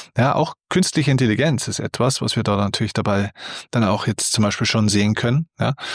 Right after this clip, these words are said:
ähm, und so weiter. So, und es wird vor allem einen Wegfall, einen Zusammenbruch von alten Autoritäts- und Herrschaftssystemen geben. Ähm, davon wird auch ein Land wie Deutschland nicht verschont bleiben, weil auch wenn das scheinbar keine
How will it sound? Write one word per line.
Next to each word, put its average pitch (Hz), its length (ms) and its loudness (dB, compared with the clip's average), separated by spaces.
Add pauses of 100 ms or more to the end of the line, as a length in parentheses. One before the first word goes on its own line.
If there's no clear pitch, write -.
(340)
ähm, 107 500 0 (340)
und 165 140 4
so 190 120 4
weiter. 120 420 0 (180)
So, 127 200 0
und 123 340 0
es 120 240 0
wird 139 140 2
vor 113 180 -2
allem 117 160 2
einen 110 480 0
Wegfall, 139 680 0
einen 113 260 -2
Zusammenbruch 117 580 2
von - 200 -2
alten 120 280 0
Autoritäts- 113 760 2
und 110 120 -2
Herrschaftssystemen 107 840 0
geben. 110 380 2 (800)
Ähm, 117 460 2 (140)
davon 139 420 2
wird 151 120 0
auch - 160 0
ein 123 100 2
Land 110 220 0
wie 110 80 0
Deutschland 104 440 -2
nicht 110 180 -4
verschont 117 380 -2
bleiben, 127 520 2 (420)
weil 117 160 0
auch 113 140 0
wenn 117 100 2
das 113 140 0
scheinbar 117 340 0
keine 110 440 0